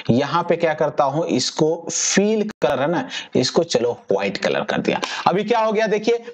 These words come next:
पूरा sheet जो है white हो चुका है। लेकिन आपका अगर यहाँ पे click रखा, यहाँ पे देखिए cursor में रखा, अगर यहाँ पे no fill किया तो अंदर का जो है picture जो है वो यहाँ पे जो है automatic आ रहा है,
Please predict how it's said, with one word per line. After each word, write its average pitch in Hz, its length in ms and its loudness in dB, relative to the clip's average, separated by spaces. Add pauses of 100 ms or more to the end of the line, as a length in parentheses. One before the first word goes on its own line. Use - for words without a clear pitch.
(140)
पूरा 302 320 2
sheet 277 300 0
जो 254 180 2
है 262 220 0 (240)
white 220 320 2
हो 262 120 2
चुका 254 280 0
है। 254 440 -2
लेकिन 196 540 -4 (440)
आपका 214 340 0
अगर 196 280 0
यहाँ 185 360 0
पे 220 160 0 (200)
click 214 240 2
रखा, 220 300 2
यहाँ 175 300 0
पे 180 100 0
देखिए 160 280 0
cursor 160 400 2
में 180 100 2
रखा, - 260 0 (300)
अगर 151 180 2
यहाँ 160 240 0
पे 175 120 2
no 147 260 2
fill 196 220 0
किया 196 160 2
तो 185 100 -2
अंदर 156 260 2
का 170 120 0
जो 151 120 0
है 147 80 -2
picture 175 400 2
जो 185 100 2
है 190 180 0 (380)
वो 127 60 4
यहाँ 131 380 2
पे 165 180 2
जो 156 120 2
है 156 140 0
automatic 120 640 0 (260)
आ - 100 2
रहा - 180 -2
है, - 180 -2